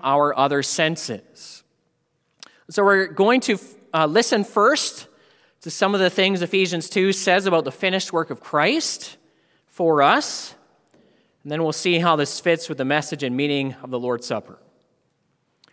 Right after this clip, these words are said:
So according to Ephesians two, here's the situation the Gentiles were in before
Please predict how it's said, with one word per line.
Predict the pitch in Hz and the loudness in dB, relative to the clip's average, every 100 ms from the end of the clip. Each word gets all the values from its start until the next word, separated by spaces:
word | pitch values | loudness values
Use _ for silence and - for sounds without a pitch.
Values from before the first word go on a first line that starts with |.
| _ _ _ _ _ _ - | _ _ _ _ _ _ -2
So | 214 | 0
according | 208 262 294 285 | 2 4 4 4
to | 269 | 4
Ephesians | 214 240 214 202 - | 4 2 2 0 -2
two, | 240 196 196 | 2 6 6
here's | 240 233 233 233 | 6 4 4 2
the | |
situation | 196 254 - 214 180 180 - 175 226 | 0 -2 -2 2 4 4 2 2 2
the | 185 | 0
Gentiles | 165 185 202 196 165 160 165 | 2 0 2 2 2 2 0
were | 147 147 139 | 0 0 0
in | 139 123 156 196 - - _ _ | -2 0 -2 -6 -10 -20 _ _
before | - 208 202 - 294 349 220 156 175 262 | -2 -2 -2 -2 4 6 6 6 6 4